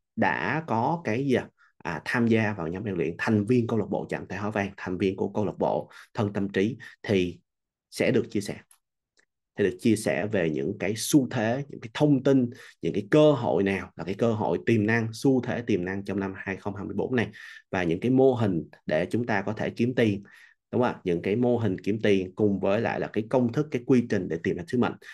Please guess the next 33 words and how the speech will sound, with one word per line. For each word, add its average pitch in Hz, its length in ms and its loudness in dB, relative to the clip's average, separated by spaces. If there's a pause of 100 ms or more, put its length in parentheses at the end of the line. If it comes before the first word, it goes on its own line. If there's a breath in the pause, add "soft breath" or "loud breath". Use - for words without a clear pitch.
(220 loud breath)
Cho 117 120 0
nên 113 180 4
là - 80 2
các - 60 -8
anh 107 120 -2
chị 78 120 0
hãy 71 200 -6
ra 107 180 -2
quyết 120 100 -6
định 90 220 -2 (340 loud breath)
để - 300 -4
có 107 240 -2
thể 87 320 -8 (120)
có 107 140 -2
mặt 143 220 -4 (360)
trong 101 340 -2
cái 101 160 -4
nhóm 107 260 -6
rèn 92 140 -4
luyện 76 180 -4
của - 100 -10
chúng 107 140 -8
ta, 107 220 -2 (320 soft breath)
à, 82 280 -4
trong 95 200 -6
cái 101 120 -8
chủ 101 100 0
nhật 101 160 -2
tuần 90 140 -4
này, 92 300 -6
được 104 160 2
không 107 120 2
ạ? 101 140 -2